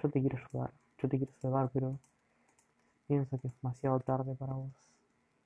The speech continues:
Siento que, que simplemente...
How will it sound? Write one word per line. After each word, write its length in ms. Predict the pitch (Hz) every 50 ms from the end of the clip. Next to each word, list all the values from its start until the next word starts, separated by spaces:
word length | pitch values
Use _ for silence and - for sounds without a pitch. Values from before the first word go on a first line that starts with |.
| _ _ _ _ _ _ _ _ _ _ _ _ _
Siento 300 | - 143 143 139 135 131
que, 240 | 127 123 120 120 120 123 135 139 - - - _ _ _ _ _ _ _ _ _ _ _ _ _ _ _ - - - _ _ _ _ _ _ _ _ _ _ _ _ _ _ _ _ _ _ _ _ _ _ _ _ _ _ _ _ _ - _
que 100 | - -
simplemente... 960 | - - - 156 160 156 139 127 123 131 139 151 143 131 127 123 120 123